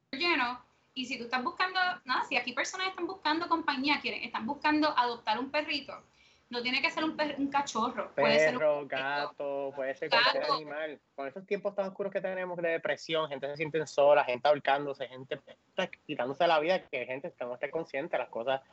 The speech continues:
Speaker 2: sí no
Speaker 1: Ujú.
Speaker 2: están malas, pero hay que estar positivo, y una de las cosas que te pueden dar para tener apoyo personal es una mascota.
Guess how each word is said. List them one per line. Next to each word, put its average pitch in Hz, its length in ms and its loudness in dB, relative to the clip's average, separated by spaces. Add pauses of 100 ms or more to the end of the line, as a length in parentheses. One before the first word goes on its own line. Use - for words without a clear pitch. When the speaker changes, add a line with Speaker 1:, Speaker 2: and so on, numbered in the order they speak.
(140)
Speaker 2:
sí 127 140 -2
no 156 60 4
Speaker 1:
Ujú. 165 40 4
Speaker 2:
están 156 200 2
malas, 180 320 2
pero 131 120 0
hay 120 60 -6
que 135 60 -6
estar 139 200 -2
positivo, 156 500 -4
y 156 40 0
una 135 180 0
de - 140 -4
las 143 100 -4
cosas - 260 -8
que 151 80 0
te 143 120 -2
pueden 147 220 -2
dar 147 140 0
para - 120 -4
tener 135 180 2
apoyo 143 260 2
personal 139 520 0 (200)
es 127 120 2
una 139 160 2
mascota. 123 440 2